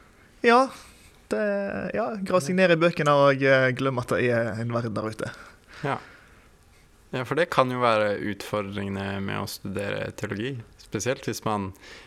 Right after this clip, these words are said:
Speaker 2: ikke, hvis man bare er en slags kristen, eh, studieboble, på en måte. Ser du noen andre utfordringer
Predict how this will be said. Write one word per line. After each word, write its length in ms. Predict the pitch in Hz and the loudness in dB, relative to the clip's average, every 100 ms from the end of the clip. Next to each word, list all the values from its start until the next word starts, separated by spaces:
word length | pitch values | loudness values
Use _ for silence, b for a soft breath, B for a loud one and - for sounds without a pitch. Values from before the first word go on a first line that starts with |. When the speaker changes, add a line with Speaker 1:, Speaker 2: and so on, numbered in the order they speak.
| B - | B -10
Speaker 2:
ikke, 640 | 127 - 104 101 101 98 95 B B - - _ _ - | -10 -6 0 2 4 2 -2 B B -20 -20 _ _ -10
hvis 140 | - | -4
man 120 | 120 | 0
bare 280 | 110 104 98 | 4 6 6
er 140 | 98 98 | 2 0
en 100 | 98 | -4
slags 340 | 107 98 - | -6 -6 -8
kristen, 540 | - 98 - 98 95 | -6 -6 -6 -6 -6
eh, 120 | 95 98 | -6 -8
studieboble, 920 | - 98 92 98 95 98 95 120 175 | -8 -8 -6 -6 -4 -4 -4 -6 -6
på 80 | 226 | -6
en 80 | |
måte. 300 | 147 - 101 - B B B - | -4 -4 -4 -6 B B B -12
Ser 160 | - 123 | 0 0
du 80 | 117 | 0
noen 180 | 123 - | -4 -4
andre 720 | 110 104 98 101 101 98 95 | -4 -2 -2 2 4 4 2
utfordringer 580 | 104 - 104 92 95 110 | -2 -4 -4 -2 -4 -4